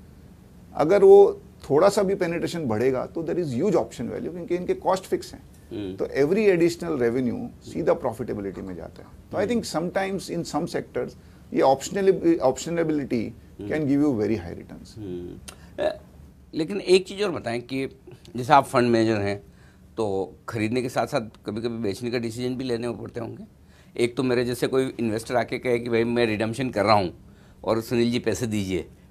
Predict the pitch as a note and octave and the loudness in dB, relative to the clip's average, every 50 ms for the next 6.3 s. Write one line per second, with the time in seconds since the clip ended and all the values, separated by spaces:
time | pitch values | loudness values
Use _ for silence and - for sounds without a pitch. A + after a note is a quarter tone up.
0 | - - - - - - C3 A2 A#2+ A#2 A2+ A2+ F#2+ F#2 - E2 - - - - | -8 -6 -6 -2 2 2 2 4 2 2 2 0 0 0 -2 -6 -10 -12 -16 -20
1 | - - - - - - - - - - - C#3 D#3 F3 F#3 - - D3+ C#3+ - | -20 -20 -20 -20 -20 -20 -20 -20 -8 -2 0 0 2 0 -2 -2 -4 -4 -4 -4
2 | - - A3 - - A#2+ B2+ C3+ D3 C#3+ G#2 - - - - - - - - - | 2 6 6 6 8 12 12 12 12 12 10 6 0 -8 -18 -20 -20 -20 -20 -20
3 | - - - - - _ - - - - - - D3 C#3 D#3+ F3+ F#3 - - - | -20 -20 -20 -20 -20 _ -20 -20 -20 -6 -2 0 0 2 4 2 2 2 0 0
4 | - C3 - - - F#3 D#3+ D#3 D#3 - - F#3 F#3 F#3 - F#3 F3+ F#3 F#3 F3+ | -2 -2 -2 -2 -2 -2 -2 -2 -2 0 -2 -2 -2 -2 -4 -2 0 2 2 0
5 | E3 D3+ B2 G#2+ A2+ A#2 B2 A#2+ - D3 D3+ D#3+ D#3 D#3 - D#3 D3+ C#3 C#3+ C#3+ | 0 -2 -4 2 4 4 4 4 2 0 2 2 2 2 2 0 0 2 2 2
6 | C#3+ C#3+ D3 - - | 2 2 0 -2 -6